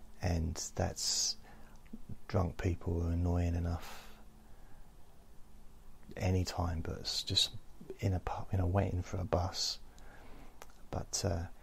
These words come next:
the only time I, I don't mind drunk people is when I'm drunk, and that's it, that's the only <laughs> time, and I don't really drink much. Apart from that, drunk people are lovely, but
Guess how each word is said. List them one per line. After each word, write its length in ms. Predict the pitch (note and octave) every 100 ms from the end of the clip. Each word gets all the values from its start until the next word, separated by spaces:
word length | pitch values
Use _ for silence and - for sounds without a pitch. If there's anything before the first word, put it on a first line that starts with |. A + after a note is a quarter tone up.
| - -
the 80 | B2
only 140 | A#2+ D3
time 300 | B2+ A2+ G#2+
I, 140 | G2
I 20 | G#2+
don't 200 | G#2 G2
mind 200 | F#2+ F2+ -
drunk 240 | G2 -
people 300 | - E2+ F2+
is 120 | E2+
when 120 | F2 F2
I'm 100 | E2+
drunk, 360 | F#2+ F2 - - - - - - - - - -
and 100 | F#2
that's 300 | - - -
it, 160 | F2 -
that's 220 | D#2+ -
the 120 | -
only 240 | F2+ F2 F2
<laughs> 0 |
time, 440 | - - - G2+ - - - - - - - -
and 180 | F2 E2+
I 60 | E2
don't 240 | F2 E2
really 160 | F#2 D#2+
drink 260 | - -
much. 340 | F#2 F2 - - - - - - - - - - - - - - - - - - -
Apart 260 | - G#2+
from 180 | - G2
that, 220 | F2+ G#1+ - -
drunk 260 | G#2 F2 -
people 220 | F#2 F2
are 20 |
lovely, 420 | F2 E2 E2+ F#2 - - - - - - - - - - - - - -
but 520 | - F2 - - -